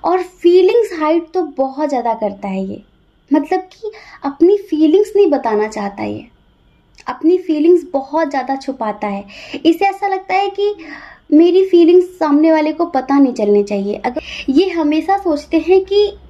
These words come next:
लोग इनकी केयर करें, लोग इन्हें प्यार दें, लोग इन्हें बहुत ज़्यादा अटेंशन दें, लेकिन खुद इन्हें देना नहीं आता है। ये सिर्फ प्यार पाना जानते हैं, प्यार देना नहीं जानते हैं। जो नेचर है वो ऐसा ही है, ठीक है।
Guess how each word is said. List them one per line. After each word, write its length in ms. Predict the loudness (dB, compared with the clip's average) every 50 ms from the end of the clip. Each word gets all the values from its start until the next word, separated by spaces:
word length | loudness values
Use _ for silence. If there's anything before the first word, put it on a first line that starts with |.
| -20 _ -20 -20 -20 0 2
लोग 300 | 4 4 4 2 2 4
इनकी 260 | 4 4 4 2 0 -2
केयर 360 | -2 -4 -4 -2 0 -2 -2 0
करें, 400 | 0 0 2 2 0 -2 -4 -6 -4 0
लोग 300 | 0 2 2 0 0 0
इन्हें 280 | 2 2 2 0 -2
प्यार 340 | -2 -2 -2 -2 -2 -4 -4
दें, 240 | -2 0 2 4 4 4
लोग 340 | 4 2 2 0 -2 -4
इन्हें 300 | -2 2 4 4 2 2 2
बहुत 320 | -2 -2 0 -2 -2 -2
ज़्यादा 300 | -2 -4 -4 -4 -6 -8 -8 -8 -14 -20 -20 -20 -20 -20 -16 -8 -8
अटेंशन 560 | -4 -2 2 2 2 0 0 0 -2 -2 -2
दें, 160 | -4 -8 -10 -10 -16 -20 -20 -20 -20 -20 -20 -20 -8 0 0
लेकिन 400 | 0 2 2 0 -2 -2 -6 -8 -10 _ _ _ _ _ _
खुद 240 | -2 -2 -2 -2 -2
इन्हें 300 | -2 0 2 2 2 2
देना 280 | 2 2 0 0 0 0
नहीं 180 | 0 -2 0 -2
आता 220 | -4 -4 -4 -8 -8
है। 220 | -8 -8 -10 -12 -2 0
ये 100 | 0 0
सिर्फ 340 | 2 2 0 -2 -2 -2 -4
प्यार 260 | -2 0 0 0 -2 -2 -2 -2
पाना 320 | -2 0 2 2 4 2 2
जानते 380 | 0 -2 -6 -6 -8 -10 -8
हैं, 180 | -10 -10 -10 -4
प्यार 260 | -2 -2 0 0 -2 -2
देना 340 | -2 -2 -2 -2 0 0 0
नहीं 160 | 0 -2 -2
जानते 400 | -2 -4 -4 -4 -6 -8 -10 -10
हैं। 240 | -8 -8 -8 -8 -4
जो 100 | 0 2
नेचर 520 | 2 4 4 2 2 0 0 -2 -2 -2 -4
है 200 | -8 -16 -18 -20 -20 _ _ -20 -20 -20 -8 -2
वो 200 | 0 0 0 0 -2
ऐसा 300 | -4 -4 -4 -4 -4 -4 -4
ही 200 | -4 -4 -8 -8
है, 180 | -8 -10 -12 -14 -18 -20 -20 -20 -20 -20 -20 -6 0
ठीक 200 | 0 0 2 0
है। 140 | -4 -4